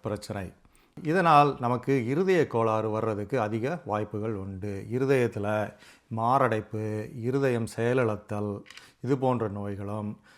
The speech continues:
சர்க்கரை வியாதி, அது உயர் இரத்த அழுத்தம், ஸ்ட்ரோக்கு, ஆஸ்டியோஆர்த்ரைட்டிஸ், அதாவது மூட்டு வலி,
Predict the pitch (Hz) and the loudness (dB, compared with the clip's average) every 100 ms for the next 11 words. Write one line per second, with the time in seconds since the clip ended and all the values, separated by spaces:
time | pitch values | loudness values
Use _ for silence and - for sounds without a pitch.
0 | _ - 127 127 - 165 131 110 104 101 | _ -6 -2 -2 4 6 6 4 0 -2
1 | 107 107 110 - _ - - 113 117 123 | -4 -6 -6 -10 _ -18 -6 -6 -4 -2
2 | 143 170 131 117 - 123 101 104 - 107 | 2 2 2 0 2 2 2 -2 -6 -4
3 | 107 104 - - - - 143 147 147 147 | -4 -8 -12 -18 -16 0 4 6 6 2
4 | - 104 104 - _ _ _ _ 120 143 | -8 -10 -10 -14 _ _ _ _ 2 4
5 | 147 170 139 120 117 113 107 113 107 107 | 2 4 6 6 4 -2 -2 -4 -4 -2
6 | 110 110 123 147 139 110 104 107 | -2 -2 -2 -2 -2 -2 -2 -4